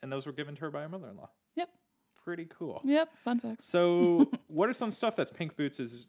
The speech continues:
Speaker 1: like, what's important to Pink Boots today, twenty nineteen?
Speaker 2: Well, like you were saying, just to inspire and to educate other women in the industry and to just grow women's confidence, help women gain the knowledge and the experience to brew good beer and to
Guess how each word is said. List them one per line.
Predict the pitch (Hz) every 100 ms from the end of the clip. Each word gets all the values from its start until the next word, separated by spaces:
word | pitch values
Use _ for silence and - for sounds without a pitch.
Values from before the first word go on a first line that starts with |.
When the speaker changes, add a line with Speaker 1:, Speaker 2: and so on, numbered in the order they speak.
| -
Speaker 1:
like, | 131 139
what's | 165
important | 165 165 151 139
to |
Pink | 143 127
Boots | 127 120 -
today, | - 120 104 98
twenty | - 135 120
nineteen? | 120 104 117 - 104 - _ _ _ _ _ _ _ _ -
Speaker 2:
Well, | 208 220 220
like | 226
you | 269
were | 233
saying, | 233 240 180 175
just | 190
to | 214
inspire | 208 185 - 180 190 196
and | 185
to | 175
educate | 190 214 180 -
other | 175 185 185 185
women | 180 175 185 190 196 -
in | 180 185
the | 185
industry | 175 208 247 - 160
and | 151
to | 160
just | 185 185 - - - _ _ _ _ _ _ _ _
grow | 226 226 233
women's | 226 214 208 202
confidence, | - 185 196 214 202 190 185 -
help | 202 196
women | 202 202 202 185
gain | 175 180 185 190
the | 185
knowledge | 180 180 185 185
and | 175
the | 175
experience | 180 - 185 185 185 180 - -
to | - - 180 180
brew | 170 180 180 190 190
good | 214 202 190
beer | 233 302 170
and | 170 165
to | 180 180 185